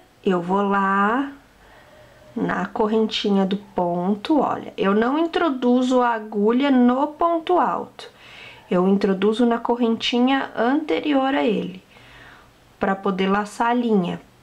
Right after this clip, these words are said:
porque senão ele não forma pipoca, ele vai ficar mais achatadinho. Nessa primeira carreira aqui, nós vamos fazer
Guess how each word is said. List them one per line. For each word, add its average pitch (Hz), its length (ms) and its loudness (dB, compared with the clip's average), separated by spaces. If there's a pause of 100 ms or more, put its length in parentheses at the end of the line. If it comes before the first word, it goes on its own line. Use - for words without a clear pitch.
porque 294 340 -2
senão 226 500 2
ele 202 140 -2
não 214 180 2
forma 220 460 -2
pipoca, 208 540 -6
ele 180 100 -8
vai 180 140 -4
ficar - 180 -4
mais 196 220 -2
achatadinho. 202 880 -4 (500)
Nessa 320 300 -2
primeira 220 360 0
carreira 185 440 -2
aqui, 269 180 -2
nós 247 160 2
vamos 247 240 0
fazer 277 380 0